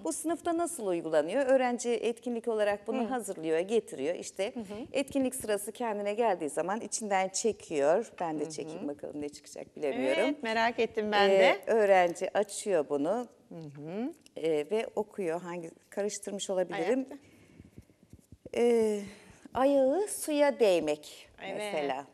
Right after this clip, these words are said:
Speaker 2: evet.
Speaker 1: Ayağı suya değmek, ayak içinden çıktı
Speaker 2: Hı hı.
Speaker 1: herhalde bu.
Speaker 2: Evet, evet, ayaktan çıktı.
Speaker 1: Ha, ne demek? Arkasında da o var. Bir şeyin değerini sonra anlayıp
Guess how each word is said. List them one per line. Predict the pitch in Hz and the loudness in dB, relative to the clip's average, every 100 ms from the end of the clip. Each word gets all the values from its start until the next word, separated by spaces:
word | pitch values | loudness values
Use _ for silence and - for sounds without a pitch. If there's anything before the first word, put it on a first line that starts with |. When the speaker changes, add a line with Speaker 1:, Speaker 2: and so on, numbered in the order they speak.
| _ 220 | _ -14
Speaker 2:
evet. | 185 | -4
Speaker 1:
Ayağı | 196 180 190 269 | 0 2 2 0
suya | - 240 185 | 0 0 2
değmek, | 151 143 202 - - | 2 0 -2 -4 -2
ayak | 180 175 - | 0 0 -2
içinden | - - 151 147 | -8 -6 -4 -4
çıktı | 143 - - | -6 -14 -12
Speaker 2:
Hı | 156 | -8
hı. | |
Speaker 1:
herhalde | 147 139 135 139 | -4 -4 -4 -6
bu. | - | -2
Speaker 2:
Evet, | 247 311 | 0 0
evet, | 269 240 | -2 -4
ayaktan | 214 208 214 208 | -4 -6 -6 -10
çıktı. | 208 - - 185 190 | -10 -12 -14 -10 -2
Speaker 1:
Ha, | 320 | 2
ne | 320 370 | 4 4
demek? | 302 208 175 - - | 4 4 4 2 2
Arkasında | 208 214 247 - 233 226 226 | 2 4 0 0 -2 0 0
da | - | 2
o | 220 | 4
var. | 185 247 349 - - | 4 4 0 -8 -4
Bir | 294 | -2
şeyin | - 247 233 220 | 0 0 0 2
değerini | 240 233 220 190 190 285 320 | 4 6 6 2 0 -2 -4
sonra | - 254 226 196 | -6 -6 -4 -2
anlayıp | 165 160 254 | -2 -2 -4